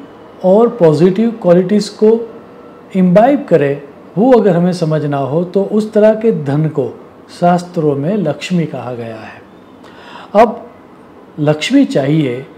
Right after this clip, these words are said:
तो क्या हमारे पास होना चाहिए, वो समझने के लिए हमें हमारे पौराणिक ग्रंथों की तरफ दृष्टिपात करना होगा। और जब हम हमारे माइथोलॉजिकल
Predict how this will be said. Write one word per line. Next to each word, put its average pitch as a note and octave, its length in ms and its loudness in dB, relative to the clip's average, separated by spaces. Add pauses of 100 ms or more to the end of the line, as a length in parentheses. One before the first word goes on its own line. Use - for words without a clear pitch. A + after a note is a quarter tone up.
(520)
तो A3 120 4 (440)
क्या G#3 160 4
हमारे G3+ 460 2
पास G3 360 0
होना D#3+ 300 0
चाहिए, C3+ 560 -6 (400)
वो F#3+ 160 2
समझने F3 480 0
के C#3+ 140 -6
लिए F3+ 420 -4 (500)
हमें E3 380 0 (160)
हमारे E3+ 640 -2 (360)
पौराणिक E3 680 2
ग्रंथों D#3+ 460 -4
की F3+ 160 -4
तरफ F3 400 -2 (120)
दृष्टिपात D#3+ 600 -2
करना B2+ 300 -8
होगा। A2 420 -12 (680)
और F#3 120 4
जब A3+ 220 4
हम A#3 400 0
हमारे F3+ 600 0 (680)
माइथोलॉजिकल E3+ 840 0